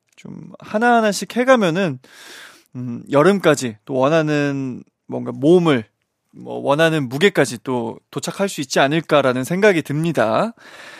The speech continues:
네, 이쯤에서 노래 듣고 오겠습니다. 노래 듣는 동안 한 주간 어떻게 지내셨는지, 지금 뭐 하고 계신지 보내주세요.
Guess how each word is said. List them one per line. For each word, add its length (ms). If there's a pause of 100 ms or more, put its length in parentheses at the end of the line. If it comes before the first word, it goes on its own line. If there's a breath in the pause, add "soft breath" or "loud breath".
(220 loud breath)
네, 100
이쯤에서 460
노래 260
듣고 340
오겠습니다. 840
노래 260
듣는 300
동안 340
한 220
주간 240
어떻게 480
지내셨는지, 800 (100)
지금 300
뭐 360
하고 220
계신지 540
보내주세요. 800